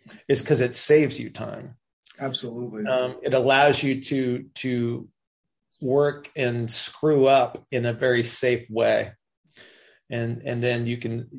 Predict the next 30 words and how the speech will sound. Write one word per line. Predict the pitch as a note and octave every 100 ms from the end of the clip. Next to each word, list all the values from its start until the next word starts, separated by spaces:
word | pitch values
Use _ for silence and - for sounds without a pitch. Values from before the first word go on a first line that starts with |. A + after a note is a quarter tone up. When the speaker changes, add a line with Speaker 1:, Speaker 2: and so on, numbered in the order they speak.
| -
Speaker 1:
you | B2+
can | A#2 A#2 A#2
take | - C#3+ C3+ B2+
knowledge | C3 B2 B2+ B2
from | - C#3 A#2
someone | - B2+ A#2+ A#2 A#2
else. | B2+ A#2+ A#2 - - _ _ A#2+
And | B2+
then | C3 B2+ A#2+ A#2+ - _ _ _ -
by | B2+
utilizing | C3 C3+ E3+ D#3 C#3 C3+ C3+ C3 C3
it, | B2 B2 -
you | C3+ C3
can | A#2+
internalize | A#2+ - F#3+ E3 C#3+ C3+ C3+ C3
that. | D3 C3 A#2+ -
And | B2 A2 -
then | D#3 C#3
you | C3
start | - B2 A#2+
to | -
add | A#2+ A#2+ A#2 -
something | - B2+ - B2
of | A#2 A2
your | A2+ A2+ B2+
own. | B2 A#2 A2+ A2+ _ - - _
And | C3
I | D3
think | C3+ B2+
that's, | C3+ C3